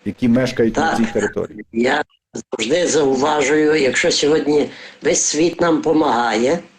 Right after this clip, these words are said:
Speaker 2: так, помагає і використовують ті кошти для подолання ворога,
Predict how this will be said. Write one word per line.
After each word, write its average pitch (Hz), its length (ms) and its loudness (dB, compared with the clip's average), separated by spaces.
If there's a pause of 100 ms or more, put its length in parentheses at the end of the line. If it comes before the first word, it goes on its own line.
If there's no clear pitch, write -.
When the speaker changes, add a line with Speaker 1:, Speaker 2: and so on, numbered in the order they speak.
(340)
Speaker 2:
так, 131 320 -2 (1080)
помагає 160 580 2
і 156 60 2
використовують 156 1000 2
ті 160 120 -2 (200)
кошти - 380 -8
для 131 320 -2
подолання 139 640 0
ворога, 123 600 0